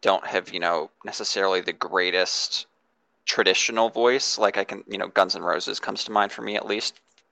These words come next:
You know, he can sing well, but, you know, it's not the typical pop sounding vocal quality. And I think this guy has a little bit of that edge to it. It's a little bit more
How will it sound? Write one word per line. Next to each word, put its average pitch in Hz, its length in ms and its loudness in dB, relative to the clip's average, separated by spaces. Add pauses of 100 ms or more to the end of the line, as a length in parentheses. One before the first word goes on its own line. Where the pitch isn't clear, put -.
(100)
You 110 80 -4
know, 95 120 2
he - 140 -10
can 95 140 -8
sing 156 280 2
well, 120 300 10
but, 101 240 4 (220)
you 113 80 -6
know, 95 100 0
it's - 140 -2
not 107 280 6
the - 340 -14
typical - 520 2
pop - 420 4
sounding 95 380 2
vocal 98 360 0
quality. 131 520 8
And 107 80 2
I 101 60 6
think 101 220 -8
this - 200 0
guy 95 160 6
has 95 280 4
a - 40 -4
little 90 240 2
bit - 140 -2
of 92 100 -2
that 92 300 2
edge 98 320 2
to 123 200 0
it. 131 200 8 (320)
It's 110 160 -6
a 107 40 2
little 101 200 6
bit 104 180 4
more 98 600 4